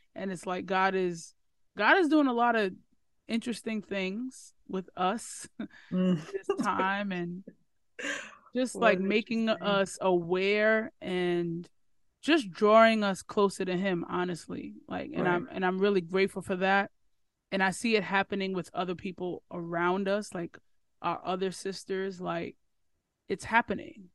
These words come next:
Speaker 1: And
Speaker 2: Yeah.
Speaker 1: so that's, that's good news. That
Speaker 2: It's
Speaker 1: is
Speaker 2: good
Speaker 1: good
Speaker 2: news.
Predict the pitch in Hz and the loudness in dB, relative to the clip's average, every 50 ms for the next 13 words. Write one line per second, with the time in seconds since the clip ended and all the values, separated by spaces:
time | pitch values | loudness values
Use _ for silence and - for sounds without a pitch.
0 | _ _ _ - - 180 180 165 - - 180 180 180 175 175 175 170 170 175 175 | _ _ _ -8 -6 -6 -6 -8 -6 -4 -2 0 2 2 2 0 0 -2 -4 -6
1 | 180 _ _ _ _ _ _ _ _ _ _ _ _ _ _ _ _ _ _ - | -10 _ _ _ _ _ _ _ _ _ _ _ _ _ _ _ _ _ _ -2
2 | 185 190 214 220 - - - - - - - 196 214 - - 190 240 254 226 220 | 0 0 0 0 -2 -8 -16 -18 -10 -4 -2 -2 -2 -2 -2 -2 0 0 2 2
3 | 233 254 262 240 180 175 185 170 - - - _ _ _ _ _ _ _ _ 190 | 4 4 4 2 2 -2 -4 -10 -18 -20 -20 _ _ _ _ _ _ _ _ -4
4 | 190 190 202 214 202 180 165 170 170 190 202 202 196 196 190 180 170 170 175 | -2 0 2 2 0 0 -2 -2 2 4 4 6 4 4 2 -2 -6 -10 -12